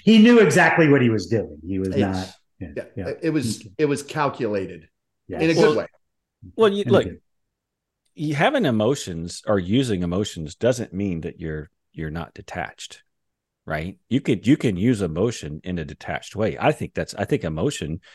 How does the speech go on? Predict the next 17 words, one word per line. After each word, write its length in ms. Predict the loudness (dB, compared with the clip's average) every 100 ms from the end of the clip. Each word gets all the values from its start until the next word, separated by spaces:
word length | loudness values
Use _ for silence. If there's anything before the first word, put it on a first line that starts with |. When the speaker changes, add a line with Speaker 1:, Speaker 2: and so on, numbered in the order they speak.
| _
Speaker 3:
using 420 | 0 4 4 4 -2
it 40 |
Speaker 1:
Explain 320 | 2 4 4
that. 260 | 2 -4 -6
Explain 420 | -6 0 4 4
that. 160 | 2 -6 _ _ _ _ 2
Speaker 3:
Well, 400 | 4 4 2 -12 _ _
there 160 | 2 4
might 220 | 4 2
be 120 | 2
a 60 | 0
time, 640 | -2 -6 -4 -4 -6 -8 _ _ _ _ _ _ _ _ _ _ _
there 120 | 2
might 160 | 4 2
be 120 | 0
a 40 | -2
time 480 | -4 -8 -8 -8